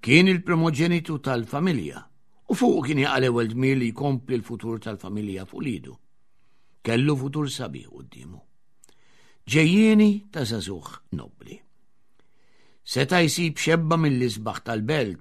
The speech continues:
bħala s-sieħba ta' ħajtu. Fil-familja kellu l-pri jħobbuh. Ommu, missieru uħutu.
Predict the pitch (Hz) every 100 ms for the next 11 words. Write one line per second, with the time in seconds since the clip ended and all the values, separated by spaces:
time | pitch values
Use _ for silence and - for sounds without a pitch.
0 | - 78 71 - 76 76 78 73 67 82
1 | 78 - - - - - - - - -
2 | - - 113 117 165 175 180 151 165 165
3 | 170 160 170 160 190 180 147 76 - -
4 | - - - - - - - - 135 160
5 | 190 196 - - - - - - 95 -
6 | 113 101 101 104 92 62 - -